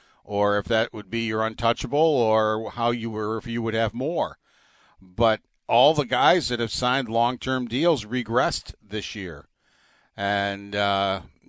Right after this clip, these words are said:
in, in their growth. One thing about Casey Mittelstadt, he's one of two players that had not regressed. Three, I'm sorry, I'll say. Well, Skinner did regress. Assist-wise, he has regressed. Um, goals-wise, he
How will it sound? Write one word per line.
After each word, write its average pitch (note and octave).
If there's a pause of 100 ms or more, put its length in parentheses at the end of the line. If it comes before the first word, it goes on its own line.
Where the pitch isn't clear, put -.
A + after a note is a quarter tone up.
in, A2
in A2+
their A2
growth. B2 (300)
One C3+
thing C3+
about A2+
Casey A#2
Mittelstadt, A2
he's B2+
one A#2+
of A2 (180)
two F3+
players A2
that A2+
had C#3
not F#3 (220)
regressed. F#2 (400)
Three, G2 (160)
I'm F#2
sorry, E2+
I'll E2+
say. E2+ (340)
Well, A#3+
Skinner C4+
did F#3+
regress. A#2+ (320)
Assist-wise, F#2+
he G#2
has F#2 (140)
regressed. F2+ (640)
Um, F#2+
goals-wise, G2
he G2+